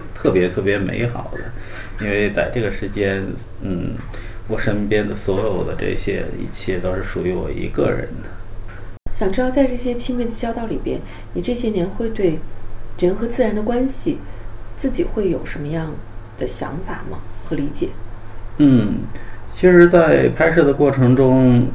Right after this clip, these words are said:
Speaker 1: 常常会有反思，因为其实，呃，哪怕我的拍摄题材是跟人类活动相对来讲比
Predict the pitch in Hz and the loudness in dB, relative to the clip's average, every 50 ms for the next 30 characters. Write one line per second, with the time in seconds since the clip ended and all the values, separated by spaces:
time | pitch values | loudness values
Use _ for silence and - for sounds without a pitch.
0 | - - - - 117 123 135 123 107 113 120 120 113 107 101 101 104 104 - - | -2 -2 0 2 4 4 4 4 4 4 6 6 6 6 6 4 2 0 0 0
1 | 101 101 98 98 95 - - - 104 101 104 107 110 113 110 110 110 110 110 107 | 0 0 0 -4 -4 -4 -4 -2 -2 0 0 0 0 2 2 2 2 2 2 0
2 | 101 - - 123 113 104 - 107 104 104 104 104 104 104 - - - - - - | -2 0 2 2 2 2 2 2 4 4 6 4 4 2 0 -6 -8 -8 -8 -8
3 | - - - - - - 107 104 98 95 95 90 90 92 92 92 92 - 110 110 | -8 -8 -6 -6 -2 0 2 2 2 2 2 2 0 0 0 0 0 0 2 2
4 | 95 - - - - - 131 127 117 104 92 104 104 98 - - 110 117 113 120 | 2 2 0 -2 2 4 6 6 6 6 4 2 0 0 2 4 4 6 6 6
5 | 113 101 95 - 104 107 104 - 104 95 92 101 110 - - 113 107 104 107 120 | 4 4 2 0 -2 -2 0 2 4 4 4 4 4 2 0 0 0 0 2 2
6 | 120 120 113 101 98 117 123 120 120 117 - - 87 92 98 - 127 120 117 - | 4 4 4 4 4 4 4 2 2 2 0 0 0 2 2 2 2 2 2 2
7 | - 127 123 127 127 131 117 104 101 101 101 98 107 110 95 85 85 - - | 2 2 2 4 4 4 4 4 6 4 4 4 2 0 0 0 -2 -4 -6